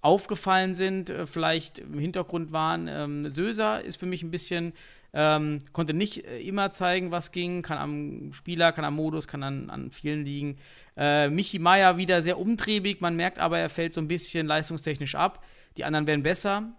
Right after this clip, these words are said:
ähm, äh, bleibt da ein bisschen stehen. Ähm, trotzdem wichtig für die Hamburg Panthers, ganz, ganz, ganz, ganz wichtig, dass er da eben, äh, bleibt. Ja, und meinem letzten Podcast schon genannt, Celani, der, der Grund auch, warum Hamburg raus ist.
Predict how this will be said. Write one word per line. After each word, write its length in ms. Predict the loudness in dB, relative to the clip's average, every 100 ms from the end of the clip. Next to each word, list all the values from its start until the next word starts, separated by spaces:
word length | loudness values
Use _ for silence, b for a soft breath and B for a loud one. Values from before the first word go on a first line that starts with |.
| -20 -14
ähm, 340 | -10 -8 -8 -8
äh, 140 | -10
bleibt 340 | -12 -10 -10 -8
da 40 |
ein 80 | -10
bisschen 160 | -10 -10
stehen. 360 | -6 -4 -4 b b b -12
Ähm, 520 | -6 -4 -2 -4 -6 -6
trotzdem 320 | -6 -6 0
wichtig 280 | 0 0 -4
für 100 | -2
die 100 | -2
Hamburg 280 | -2 -4 -2
Panthers, 480 | 0 0 -4 -10 -16 -20 -14
ganz, 240 | -10 -10 -10
ganz, 380 | -14 -14 -20
ganz, 180 | -16 -16
ganz 180 | -14 -12
wichtig, 320 | -12 -12 -14 B B B B B -6
dass 180 | -2 0
er 100 | 2
da 200 | 4 4
eben, 400 | 4 2 0 -2
äh, 240 | -4 -4
bleibt. 420 | 2 6 6 4 -6 -20 -20 -20 -20 -20 -20 -20 -14 -2
Ja, 120 | 4
und 120 | 6 6
meinem 160 | 6
letzten 240 | 4 2 -2
Podcast 280 | -2 -2 -4
schon 100 | -4
genannt, 300 | -2 -4 -4
Celani, 460 | 0 4 6 4 0
der, 180 | -4
der 160 | -4 -4
Grund 240 | -4 -4
auch, 160 | -4 -4
warum 180 | -2 -2
Hamburg 300 | -2 -2 0
raus 240 | 2 0
ist. 300 | -2 -6 -8